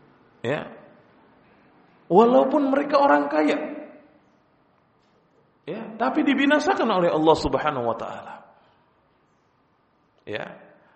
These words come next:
Sedangkan kita, ayyuhal ikhwah, menilai suatu kebenaran adalah dengan timbangan Al-Qur'anul Karim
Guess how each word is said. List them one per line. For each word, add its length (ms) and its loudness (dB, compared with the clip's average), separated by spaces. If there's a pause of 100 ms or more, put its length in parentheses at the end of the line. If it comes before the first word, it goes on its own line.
(260)
Sedangkan 560 -2
kita, 320 0
ayyuhal 400 0
ikhwah, 260 -2 (840)
menilai 480 -4
suatu 240 -8
kebenaran 480 -4
adalah 320 -4
dengan 560 -4 (1500)
timbangan 960 -2 (560)
Al-Qur'anul 960 -2
Karim 640 -4